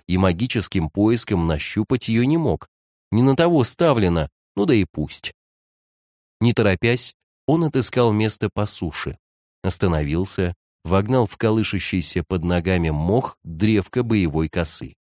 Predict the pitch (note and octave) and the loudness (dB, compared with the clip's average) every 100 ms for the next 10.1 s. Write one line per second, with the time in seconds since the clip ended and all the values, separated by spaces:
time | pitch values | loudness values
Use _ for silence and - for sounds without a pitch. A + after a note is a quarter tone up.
0 | _ _ _ _ _ _ _ _ G#2+ B2+ | _ _ _ _ _ _ _ _ 0 0
1 | C3 A#2 - D2+ C#2+ - G2 - _ _ | 2 0 2 0 -2 0 -2 -2 _ _
2 | _ - G#2+ G2+ F3+ - C3+ B2+ C#3+ G#2+ | _ -2 0 2 0 2 2 2 2 2
3 | A2 B2+ A2+ - G#2 - E2+ F#2 D3+ B2+ | 2 2 0 0 -2 0 2 2 2 0
4 | A2 F2+ F2 F2+ G2 G2+ - F#2 - E2 | 2 2 4 2 2 0 0 -2 0 -2
5 | D#2 A2 A#2 - _ F#2+ C3 A#2 G2+ G2+ | 0 2 2 0 _ 0 2 4 2 2
6 | F2 E2+ F2+ G2+ E2+ B1 - - _ _ | 2 0 0 0 0 -2 -10 -16 _ _
7 | _ - G2+ D#3+ F3 - C#3 G2 G2+ A2 | _ -2 2 2 2 0 0 2 0 0
8 | - C#3 A2+ G#2 G#2 A#2 - G2+ E2+ E2 | 2 2 4 2 2 0 2 0 0 0
9 | G2+ A2+ G#2 - E2+ D#2+ D#2 D#2+ - G#2+ | 0 0 -2 -2 -2 -2 0 -2 -2 0
10 | B2 | 0